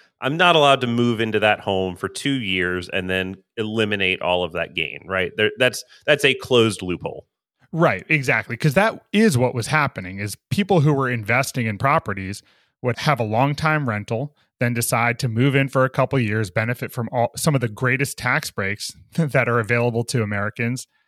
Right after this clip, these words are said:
Speaker 2: and then sell, not pay taxes, and move on to the next one.
Speaker 1: So if that was everybody's idea, sorry, no longer available to you.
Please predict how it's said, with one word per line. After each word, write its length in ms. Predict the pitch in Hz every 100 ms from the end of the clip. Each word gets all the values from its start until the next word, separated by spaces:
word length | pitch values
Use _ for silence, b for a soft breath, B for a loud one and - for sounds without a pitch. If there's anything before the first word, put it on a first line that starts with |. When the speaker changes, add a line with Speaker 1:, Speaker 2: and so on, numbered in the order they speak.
| _ _ _
Speaker 2:
and 220 | 139 123
then 280 | 120 113 110
sell, 540 | - 147 139 139 135 -
not 280 | 127 131
pay 140 | - 127
taxes, 680 | 120 107 107 117 110 - - -
and 160 | 107
move 200 | 107 104
on 140 | 98 95
to 100 | 110
the 100 | 104
next 300 | 110 - -
one. 200 | - - _ _ _ _ _ _ _
Speaker 1:
So 160 | - 202
if 100 | -
that 160 | 139
was 160 | 139 131
everybody's 480 | 135 135 135 131 123
idea, 560 | 120 107 107 101 95 -
sorry, 460 | - 92 87 87 87 -
no 300 | 87 87 85
longer 520 | 82 80 78 78 78 _
available 460 | 85 76 76 73 76
to 220 | - 76
you. 140 | -